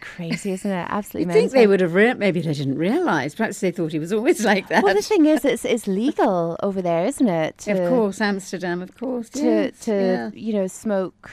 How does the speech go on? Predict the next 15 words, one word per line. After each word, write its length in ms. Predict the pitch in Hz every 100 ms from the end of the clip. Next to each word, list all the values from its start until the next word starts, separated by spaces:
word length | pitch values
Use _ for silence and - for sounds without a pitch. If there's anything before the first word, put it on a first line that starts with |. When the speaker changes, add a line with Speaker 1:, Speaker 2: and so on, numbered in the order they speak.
| -
Speaker 1:
certain 360 | - 226 214 233
Speaker 2:
Mm. 40 |
Speaker 1:
substances. 580 | 214 196 - 220 220 214
So, 140 | - 262 - - -
but 200 | 220 262 277
who 100 | 320
know? 140 | 294
I 80 | 233
don't 220 | 254 269
know. 200 | 214 240 -
Is 200 | - 240
it 140 | 240 -
legal 440 | 214 226 190 180
to 160 | - 202
smoke 480 | - 202 190 -